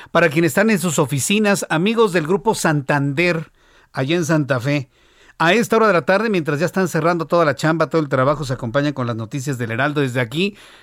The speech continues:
amigos de Santander, desde aquí les envío un fuerte abrazo, de todos los bancos, por supuesto. Nos escuchan en consultorios médicos, vaya, hasta en hoteles nos escuchan, por supuesto. Y bueno, pues a todas las personas que nos siguen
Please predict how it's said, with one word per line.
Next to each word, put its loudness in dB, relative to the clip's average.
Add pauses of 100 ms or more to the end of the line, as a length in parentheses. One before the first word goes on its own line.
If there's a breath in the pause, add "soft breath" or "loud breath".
amigos 0
de 0
Santander, 0
desde -8
aquí -10
les -8
envío -4
un 0
fuerte -2
abrazo, -2
de -2
todos 2
los -2
bancos, -2
por -10
supuesto. -4 (480 loud breath)
Nos 0
escuchan -2
en 2
consultorios -2
médicos, -2
vaya, 2
hasta -2
en 2
hoteles 0
nos -6
escuchan, -6
por -10
supuesto. -6 (500 soft breath)
Y 0
bueno, 2
pues -2
a -2
todas 2
las 0
personas -2
que -4
nos -2
siguen -4